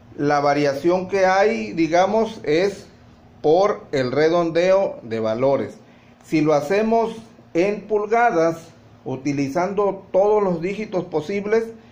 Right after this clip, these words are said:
nos sale exacto. Pues yo digo, para una manera de que ustedes puedan, este, comprenderlo, pues hice la conversión a centímetros,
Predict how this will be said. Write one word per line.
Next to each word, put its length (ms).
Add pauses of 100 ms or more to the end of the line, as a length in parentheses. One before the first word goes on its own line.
(360)
nos 320
sale 560 (100)
exacto. 640 (920)
Pues 140
yo 100
digo, 260
para 180
una 180
manera 400
de 100
que 60
ustedes 280
puedan, 340 (260)
este, 920
comprenderlo, 840
pues 180 (400)
hice 220
la 160
conversión 800 (320)
a 100
centímetros, 800